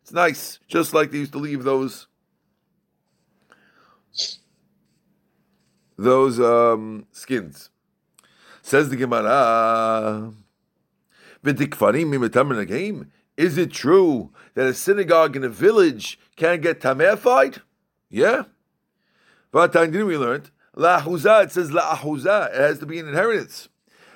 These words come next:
Ad sheikh meshuota, until you conquered it. Kavshu ota v'lo chilku l'shvatim.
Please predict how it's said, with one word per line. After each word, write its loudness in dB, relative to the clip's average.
Ad 4
sheikh -6
meshuota, -2
until 0
you -2
conquered 0
it. -4
Kavshu 0
ota 4
v'lo 4
chilku -6
l'shvatim. -4